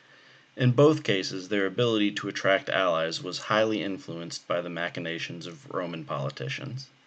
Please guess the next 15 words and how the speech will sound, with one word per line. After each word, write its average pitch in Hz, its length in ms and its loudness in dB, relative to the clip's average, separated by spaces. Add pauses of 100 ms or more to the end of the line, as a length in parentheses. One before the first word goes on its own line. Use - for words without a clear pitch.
(920)
And 120 160 0
while 123 140 8
the 117 100 6
Romans 123 460 10
responded 107 540 2
differently, 98 580 -2 (240)
in 117 160 -2
the 110 180 -2
end 113 300 2
both 104 280 4
were 101 140 -2
ultimately 92 540 -2
defeated 95 480 -6
by 92 120 4
Rome, 71 440 -2